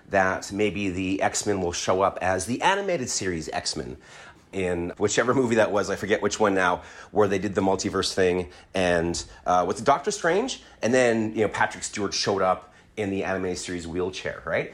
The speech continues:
So will they do something like that? Um, some people are saying this might be the introduction of Onslaught. There are so many fan theories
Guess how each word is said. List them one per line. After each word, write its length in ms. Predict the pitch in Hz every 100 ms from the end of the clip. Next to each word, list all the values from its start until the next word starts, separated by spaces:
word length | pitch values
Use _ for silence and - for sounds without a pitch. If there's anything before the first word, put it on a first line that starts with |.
| -
So 360 | - 135 127 127
will 200 | 131 147
they 120 | 165
do 100 | 156
something 380 | 143 147 135 135
like 240 | 117 107 -
that? 380 | 90 92 - - -
Um, 220 | - 98 101
some 200 | 120 120
people 260 | 127 113
are 80 | 110
saying 360 | - 120 113 90
this 200 | 95 -
might 200 | 101 -
be 140 | 107
the 200 | 104 107
introduction 600 | 98 101 98 - - 113
of 480 | - 90 95 95 -
Onslaught. 680 | 139 165 190 - 82 - - - - - -
There 300 | 127 147 156
are 140 | 139 139
so 320 | - 180 185
many 200 | 202 180
fan 440 | - 127 110 127
theories 560 | 135 156 160 185 202